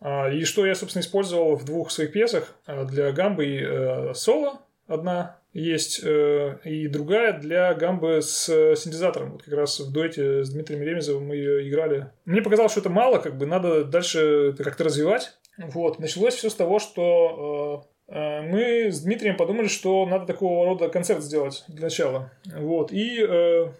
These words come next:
заинтересовать остальных авторов, которые нас окружали. Вот. Э, я обратился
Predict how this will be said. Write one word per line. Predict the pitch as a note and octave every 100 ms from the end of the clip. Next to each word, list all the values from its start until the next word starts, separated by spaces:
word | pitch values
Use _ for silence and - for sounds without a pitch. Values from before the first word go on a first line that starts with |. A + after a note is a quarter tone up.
| -
заинтересовать | D#3 F3+ E3 F#3+ G#3
остальных | G3+ F#3+ F#3 E3+
авторов, | D#3+ C#3+ C3+
которые | D#3 D3 C#3+
нас | C#3+
окружали. | D3 D#3+ G#3+ A#3+ G3+ -
Вот. | - C#3 C#3+ E3 D3+ - -
Э, | D3 C#3+ C3+ C3 C3 C3+ C3+
я | C3+ C#3+
обратился | D3 D3 D3 - C#3+ C3+